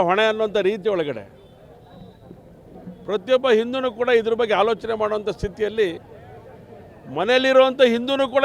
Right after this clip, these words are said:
ಇದ್ರ ಬಗ್ಗೆ ಆಲೋಚನೆಯನ್ನು ಮಾಡಿ ಬಹಳ ನೋವಿನಿಂದ ಇದ್ದಾನೆ. ಯಾರು ಕುತಂತ್ರಿಗಳಿದ್ದಾರೆ, ಹಿಂದೂ ಸಮಾಜದ ಮೇಲೆ ಇಲ್ಲ ಸಲ್ಲದ ಆರೋಪ ಮಾಡುವಂಥ ಕೆಲಸವನ್ನ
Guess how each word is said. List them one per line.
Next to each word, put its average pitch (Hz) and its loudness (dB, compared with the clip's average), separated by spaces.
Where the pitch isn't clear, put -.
ಇದ್ರ 247 -2
ಬಗ್ಗೆ 233 -2
ಆಲೋಚನೆಯನ್ನು 226 -2
ಮಾಡಿ 220 2
ಬಹಳ 190 4
ನೋವಿನಿಂದ 220 0
ಇದ್ದಾನೆ. 117 -6
ಯಾರು 233 4
ಕುತಂತ್ರಿಗಳಿದ್ದಾರೆ, 196 -2
ಹಿಂದೂ 233 -2
ಸಮಾಜದ 233 2
ಮೇಲೆ 233 0
ಇಲ್ಲ 240 0
ಸಲ್ಲದ 226 0
ಆರೋಪ 247 2
ಮಾಡುವಂಥ 220 -2
ಕೆಲಸವನ್ನ 170 -4